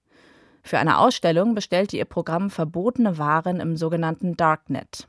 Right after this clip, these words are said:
Diese wurden prompt nach der Kunstaktion von der Polizei konfisziert. Der Fall macht deutlich,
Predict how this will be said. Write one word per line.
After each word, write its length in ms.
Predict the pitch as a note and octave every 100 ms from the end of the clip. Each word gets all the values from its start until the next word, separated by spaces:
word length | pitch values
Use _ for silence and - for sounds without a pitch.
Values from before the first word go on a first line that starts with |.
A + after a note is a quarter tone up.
| _ _ _ _ _
Diese 240 | - D#3+ E3
wurden 220 | D#3 C#3+
prompt 440 | - - D#3+ G#3+
nach 140 | F3 D#3
der 120 | D3
Kunstaktion 680 | - E3+ - F3+ - A3+ A3+
von 160 | -
der 80 | E3
Polizei 560 | C#3+ D3+ D3 - C3+ -
konfisziert. 920 | - F3+ G#3+ - - G3+ C#3 - - _ _ _ _ _ _ _ _ _ -
Der 80 |
Fall 220 | G#3+ A#3 B3
macht 220 | A#3+ -
deutlich, 540 | G3 E3+ A#2 C#3+ -